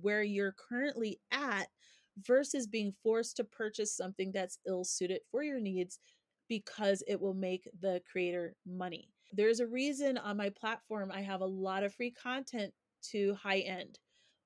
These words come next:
because I don't want you to be f-, feeling forced to spend thousands of dollars w-, uh, with me if you're financially not there. I don't wanna be in your pockets, but I don't wanna ever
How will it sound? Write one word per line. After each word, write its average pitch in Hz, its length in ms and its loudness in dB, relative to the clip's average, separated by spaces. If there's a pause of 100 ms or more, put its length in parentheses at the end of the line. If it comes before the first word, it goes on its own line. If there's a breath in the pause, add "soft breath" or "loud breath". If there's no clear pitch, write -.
(120)
because 240 340 2 (160)
I 226 140 2
don't 277 200 6
want 269 220 0
you 247 320 4
to 214 80 -6
be 208 380 -2 (240)
f-, - 60 -20 (220)
feeling 220 640 4 (360 soft breath)
forced - 640 4 (120)
to 233 160 -2
spend 214 440 -2
thousands 233 460 0
of 214 120 0
dollars 240 420 2
w-, 208 240 -10
uh, 202 180 -4
with 202 340 0
me 202 320 -2
if 233 180 4
you're 240 100 2
financially 208 540 -2
not 185 220 -4
there. 180 200 -2 (340 soft breath)
I 262 40 4
don't 349 100 6
wanna 370 120 2
be 311 140 6
in 269 80 4
your 202 100 0
pockets, 269 540 -4
but 220 200 -2
I 220 120 2
don't 254 100 0
wanna 254 220 0
ever 214 400 0